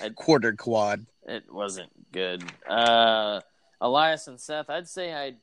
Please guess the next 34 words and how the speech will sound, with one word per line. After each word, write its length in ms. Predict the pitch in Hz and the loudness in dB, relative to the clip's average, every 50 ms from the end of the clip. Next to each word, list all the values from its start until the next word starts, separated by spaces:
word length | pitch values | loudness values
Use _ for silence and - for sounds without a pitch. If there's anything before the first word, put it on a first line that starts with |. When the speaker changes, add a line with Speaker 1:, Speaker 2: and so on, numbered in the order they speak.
| _ _ _ _ - | _ _ _ _ -6
Speaker 1:
two 120 | - 180 | -6 -6
and 100 | 170 135 | -4 -6
a 40 | 117 | -8
half 240 | 123 107 101 - _ | -8 -10 -10 -10 _
quads. 600 | _ 107 98 95 92 95 101 117 - - - - _ | _ -4 -2 -2 -2 -4 -6 -10 -14 -18 -18 -14 _
Speaker 2:
Yeah, 300 | 151 170 190 196 190 196 190 - _ _ _ _ _ _ _ _ 160 | 0 4 6 6 6 4 0 -6 _ _ _ _ _ _ _ _ -16
solid. 520 | - - - 107 107 107 110 110 123 135 - _ _ _ _ _ _ - | -6 -2 -2 0 0 0 -2 -4 -6 -10 -14 _ _ _ _ _ _ -12
Speaker 1:
Uh, 300 | - 107 143 127 123 120 | -8 -6 -2 -2 0 0
women's 380 | 120 135 156 160 160 147 139 127 | 0 0 -2 -2 -4 -6 -6 -6
Money 160 | 151 151 151 | -4 -4 -4
in 80 | 147 147 | -4 -6
the 60 | 143 | -6
Bank, 320 | 131 135 135 139 143 143 - | -4 -4 -4 -4 -6 -8 -6
three 180 | - 151 135 | -4 -2 -2
quads. 720 | 120 - - 123 113 113 113 123 139 139 131 - - - - - _ _ _ _ _ _ _ _ | -2 -2 0 2 4 4 4 2 -2 -6 -10 -12 -12 -14 -16 -20 _ _ _ _ _ _ _ _
Speaker 2:
Yeah. 220 | - 151 156 151 180 - _ _ _ _ _ _ _ _ _ _ _ _ _ _ _ | -2 0 0 0 0 -4 _ _ _ _ _ _ _ _ _ _ _ _ _ _ _
Speaker 1:
Jinder 280 | 127 139 143 143 135 131 | -6 -6 -4 -2 -4 -4
and 100 | 127 117 | -4 -4
Roman 400 | 120 120 127 127 131 131 131 123 | -2 -2 -2 -2 -4 -6 -6 -6
is 380 | 120 113 107 104 - - - - _ _ _ | -8 -8 -8 -10 -12 -12 -14 -18 _ _ _
one 840 | - 110 110 107 98 95 104 104 110 113 113 110 107 113 110 107 - | -10 -10 -10 -10 -8 -4 4 6 8 8 8 8 6 2 0 -4 -6
quad, 520 | - - 101 95 95 95 92 95 95 104 | 0 4 6 6 6 6 6 4 2 -2
Speaker 2:
Yeah. 380 | 110 101 - - - - - 92 | -4 -10 -12 -14 -14 -14 -12 -10
Speaker 1:
maybe. 500 | 101 101 98 98 92 95 98 98 98 - - - - 117 | -10 -8 -8 -6 -6 -6 -6 -6 -8 -10 -14 -14 -8 -6
I, 140 | 110 113 113 113 | -6 -6 -2 2
I 80 | 120 135 | 4 4
Speaker 2:
An 60 | 135 | 4
Speaker 1:
sprained 320 | 131 - - - - 120 - | 2 0 -2 0 2 4 6
Speaker 2:
eighth 260 | - 92 107 113 104 | 8 8 8 8 8
Speaker 1:
it. 80 | - 123 | 6 2
Speaker 2:
of 80 | 107 101 | 2 2
a 40 | |
quad. 380 | 92 - 104 95 95 95 98 98 107 113 - _ - - - | 0 2 2 4 4 4 4 2 -2 -6 -14 _ -12 -2 0
Speaker 1:
<laughs> 80 | 196 | 0